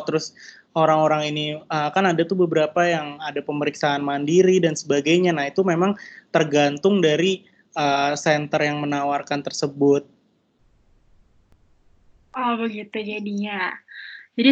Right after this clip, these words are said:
Speaker 2: sebenarnya tuh untuk pemeriksaan sendiri tuh sebenarnya udah lebih mudah dan mungkin nggak menyusahkan gitu ya buat masyarakat, tapi balik lagi ke kesadaran diri masing-masing,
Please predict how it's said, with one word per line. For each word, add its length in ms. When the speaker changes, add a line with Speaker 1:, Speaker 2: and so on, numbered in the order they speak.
Speaker 2:
sebenarnya 320
tuh 200
untuk 480
pemeriksaan 800
sendiri 240
tuh 160
sebenarnya 320
udah 60
lebih 240
mudah 480
dan 400
mungkin 320
nggak 160
menyusahkan 640
gitu 160
ya 80
buat 160
masyarakat, 720
tapi 480
balik 280
lagi 200
ke 80
kesadaran 720
diri 240
masing-masing, 640